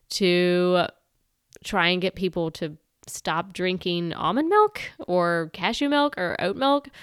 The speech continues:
Um, not gonna happen. This is not the way to do it. This campaign comes in the wake of the response to the F D A allowing the usage of the term, quote, milk with qualifiers like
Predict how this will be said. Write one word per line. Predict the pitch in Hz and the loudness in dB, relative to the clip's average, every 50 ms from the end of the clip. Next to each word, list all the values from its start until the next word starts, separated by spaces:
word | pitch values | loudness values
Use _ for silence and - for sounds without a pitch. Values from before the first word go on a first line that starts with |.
| - - - - _ - | -20 -20 -20 -20 _ -8
Um, | - 185 185 180 180 180 180 175 - - - | -4 -2 0 0 0 -2 -4 -6 -10 -10 -6
not | 196 196 202 226 240 254 - | -6 -4 -2 -2 -2 -2 0
gonna | 269 262 240 | 0 0 0
happen. | 233 226 214 - - 165 170 165 170 170 170 180 _ - | 2 0 0 2 2 0 0 0 -2 -4 -6 -8 _ -6
This | 185 185 185 | -6 -6 -6
is | 196 185 | -6 -4
not | 196 190 180 - | -4 -4 -2 -2
the | 196 | 0
way | 196 190 190 | 0 0 -2
to | 190 180 | -2 -2
do | 180 160 151 | -2 -2 0
it. | 151 160 170 - - - 202 _ _ _ _ _ _ _ _ _ _ _ - | 0 0 -2 -4 -8 -16 -20 _ _ _ _ _ _ _ _ _ _ _ -6
This | 240 240 | -6 -6
campaign | - - - 247 226 214 233 208 202 208 202 | -2 0 0 0 2 2 0 0 -2 -2 -6
comes | - - 208 190 190 190 190 190 - | -8 -8 -6 -6 -4 -4 -6 -8 -10
in | - - 190 180 | -10 -8 -6 -6
the | 175 170 | -4 -2
wake | 175 175 175 175 - - - | 0 0 -2 -2 -4 -8 -8
of | - 185 175 170 165 | -4 -4 -2 -2 -4
the | 170 170 | -4 -4
response | 156 175 165 - - - 165 160 165 156 - - | -4 -4 -6 -8 -10 -8 -6 -6 -6 -6 -6 -8
to | - 196 | -10 -8
the | - - | -6 -6
F | - 165 - | -6 -6 -8
D | - - 170 160 156 | -8 -8 -6 -4 -4
A | 160 160 | -4 -4
allowing | - - 156 151 151 147 147 151 156 160 160 156 | -4 -6 -6 -4 -4 -2 -2 -2 -2 -4 -4 -6
the | 151 156 | -6 -6
usage | 147 151 156 - - 170 156 - - - - | -6 -6 -6 -6 -6 -8 -10 -10 -10 -10 -8
of | - 156 160 | -8 -8 -8
the | - 160 | -10 -12
term, | - - - - 170 156 151 151 156 156 151 151 - _ | -12 -12 -12 -12 -10 -8 -8 -8 -8 -8 -8 -10 -10 _
quote, | - - 156 151 - - | -10 -8 -8 -8 -8 -8
milk | 170 170 156 151 170 214 240 - - - _ - - - - _ _ - | -8 -4 -4 -2 -4 -4 -6 -10 -20 -20 _ -20 -20 -20 -20 _ _ -12
with | - 175 - - | -10 -10 -10 -8
qualifiers | - 180 165 165 165 165 - 160 160 160 160 160 160 156 151 - - - - | -4 -2 -2 -2 -2 -4 -4 -4 -4 -4 -4 -4 -4 -6 -8 -10 -14 -12 -10
like | 180 170 165 156 151 156 165 165 - - | -8 -6 -6 -4 -4 -4 -4 -6 -8 -14